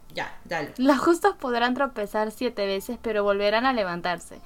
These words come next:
Speaker 2: En cambio, basta una sola calamidad para derribar al perverso. Yo puse, "Siete veces cae el justo y siete veces se levanta".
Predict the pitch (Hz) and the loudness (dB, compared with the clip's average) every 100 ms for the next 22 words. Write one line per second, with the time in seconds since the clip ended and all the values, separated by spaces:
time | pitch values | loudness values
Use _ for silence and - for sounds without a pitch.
0 | - - - 233 240 302 254 185 175 185 | -20 -20 -4 2 12 12 12 6 0 0
1 | 247 254 247 240 233 269 277 262 233 208 | 0 -2 -4 -2 -4 -4 -4 -2 -4 -4
2 | 190 208 220 220 202 185 175 185 202 214 | -4 -4 -2 -2 -2 -4 -8 -6 -4 -4
3 | 202 175 170 165 - - - - - - | -4 -4 -6 -8 -14 -18 -20 -20 -18 -6
4 | 220 208 226 - 208 - 294 311 302 302 | -4 -2 -2 -2 -4 0 4 6 6 4
5 | 277 - 269 269 285 285 - 262 220 285 | 0 2 2 2 -2 -4 0 2 4 4
6 | 247 202 190 196 - 175 156 - - | 4 2 2 2 2 -4 -8 -12 -14